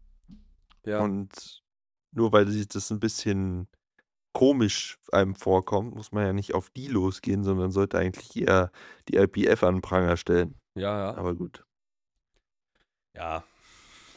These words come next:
Speaker 1: <laughs> Stimmt, Junge, ey, die sind ja, also ich meine, mittlerweile immer noch, ich hab jetzt vor kurzem, äh, gestern erst eine Story gesehen oder heute. Äh, kennst du diesen Kavenzmann auf Instagram?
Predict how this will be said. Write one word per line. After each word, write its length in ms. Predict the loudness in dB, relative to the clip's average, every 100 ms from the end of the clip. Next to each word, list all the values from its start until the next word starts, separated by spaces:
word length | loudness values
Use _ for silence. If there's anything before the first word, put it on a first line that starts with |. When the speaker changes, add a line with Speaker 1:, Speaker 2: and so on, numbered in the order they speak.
| -20 -20 -20 _ -12
Speaker 1:
<laughs> 300 | -12 -10 -12 -14 -20 -20 -4
Stimmt, 320 | 4 4 4
Junge, 240 | 2 2
ey, 80 | 2
die 100 | 0
sind 160 | -2 0
ja, 200 | 0 0 -12 -10
also 180 | -4 -2
ich 40 | 0
meine, 160 | 2
mittlerweile 460 | 2 0 0 2 2
immer 260 | 0 -4 -4
noch, 120 | -4
ich 100 | -6
hab 80 | -4
jetzt 160 | -4
vor 160 | -4 -2
kurzem, 400 | -4 -4 -6 -4
äh, 160 | -4 -4
gestern 340 | -6 -6 -2
erst 180 | -2 -4
eine 80 | -8
Story 480 | 0 0 0 -4 _ -10
gesehen 320 | -6 -2 -2
oder 160 | 0 2
heute. 420 | 0 0 -2 -4 _ _ _ _ _ -2
Äh, 280 | 0 0
kennst 280 | 0 -2 -2
du 20 |
diesen 200 | -2 -4
Kavenzmann 720 | -2 -2 -2 -2 -4 -4 -4 -8
auf 160 | -8
Instagram? 560 | -8 -6 -6 -4 -4